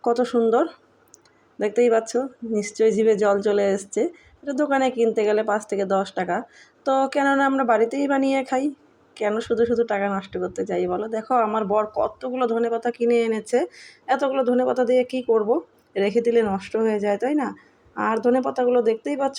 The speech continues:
চিড়ে চিড়ে গেছে, তার মানে এগুলো পুরোট হয়ে গেছে, বেশি দিন রাখা যাবে না। তো ভাবলাম চলো আজকে ধনেপাতার চপ বানিয়ে নিই। এই দেখো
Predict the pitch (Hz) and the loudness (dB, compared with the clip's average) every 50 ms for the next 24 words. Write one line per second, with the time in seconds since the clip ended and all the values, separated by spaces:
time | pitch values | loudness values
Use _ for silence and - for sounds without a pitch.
0 | 269 262 - 254 254 254 254 247 247 247 233 247 233 220 208 196 - - 254 277 | -6 -6 -4 0 0 2 2 0 0 0 2 2 2 2 2 0 -2 -2 -4 -2
1 | 247 233 208 208 202 196 196 202 202 190 196 214 214 - 226 226 247 240 233 262 | 0 -2 -2 0 0 -2 -2 -2 -2 -2 -2 -4 -4 -2 0 2 2 2 2 0
2 | 262 262 254 254 247 240 240 - 247 254 277 - _ _ _ _ - 202 208 233 | -2 -2 0 0 0 0 0 -2 -2 -4 -4 -6 _ _ _ _ -6 -4 -2 0
3 | 220 220 233 220 214 208 208 208 - 240 226 233 226 202 208 208 214 254 311 - | 0 2 2 2 2 0 -2 -2 -2 0 0 2 2 0 0 -2 -2 -4 -4 -6
4 | _ _ _ _ _ _ - 269 262 262 262 247 262 262 262 254 254 262 240 254 | _ _ _ _ _ _ -4 -2 0 0 2 2 2 2 0 0 0 0 0 0
5 | 285 285 254 254 - - 226 226 233 233 233 226 226 226 233 226 - 240 226 220 | 0 0 -2 -2 -2 -2 0 0 2 0 0 0 0 -2 -4 -4 -2 -2 -2 -2
6 | 202 220 220 220 220 214 208 208 214 262 262 233 202 190 190 190 - 277 | -2 -4 -4 -4 -2 -2 -2 -2 -2 -2 -2 -2 -2 -2 -4 -4 -4 -6